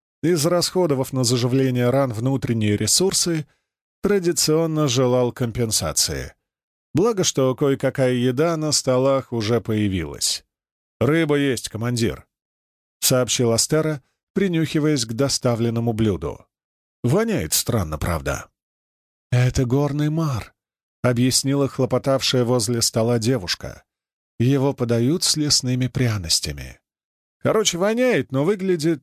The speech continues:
ничего так. Давай. И хлеба, если есть».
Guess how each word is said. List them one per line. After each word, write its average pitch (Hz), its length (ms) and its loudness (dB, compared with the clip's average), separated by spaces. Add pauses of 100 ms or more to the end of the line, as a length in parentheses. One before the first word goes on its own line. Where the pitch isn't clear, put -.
ничего 139 540 0
так. - 400 -12 (360)
Давай. 107 520 -2 (480)
И 131 240 2
хлеба, 151 420 0
если 98 300 -2
есть». 76 420 -4